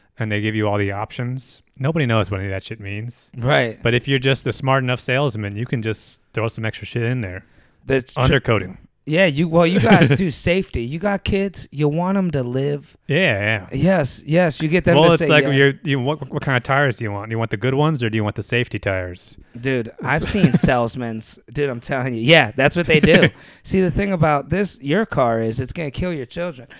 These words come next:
Speaker 2: I
Speaker 1: <laughs>
Speaker 2: seen one salesman, he was great. He'd take a hammer and he'd put it on the desk. He'd be like, "Now, you seem like a, an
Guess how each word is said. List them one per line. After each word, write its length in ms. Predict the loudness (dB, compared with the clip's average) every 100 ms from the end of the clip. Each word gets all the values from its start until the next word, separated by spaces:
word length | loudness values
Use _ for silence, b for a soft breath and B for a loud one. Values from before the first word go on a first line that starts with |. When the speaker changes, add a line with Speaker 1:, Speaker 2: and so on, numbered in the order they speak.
| B 2
Speaker 2:
I 140 | 4
Speaker 1:
<laughs> 20 |
Speaker 2:
seen 220 | 4 2
one 160 | 0 -4
salesman, 480 | -2 -2 -2 -6 -8
he 140 | -8
was 160 | -8 -6
great. 260 | -4 -4
He'd 160 | -4 -4
take 240 | -2 -2
a 80 | -4
hammer 460 | -6 -6 -6 -8 -12 B B -10
and 120 | -10
he'd 140 | 0
put 160 | 2 2
it 60 |
on 140 | 2 2
the 100 | 0
desk. 400 | 0 0 -2 -10 B B
He'd 120 | -6
be 80 | -2
like, 160 | -2 -2
"Now, 380 | -8 -8 -10 -14 -20 _ _
you 120 | -10
seem 280 | -8 -6 -4
like 200 | -4 -2
a, 200 | -2 -2 -4
an 280 | -8 -8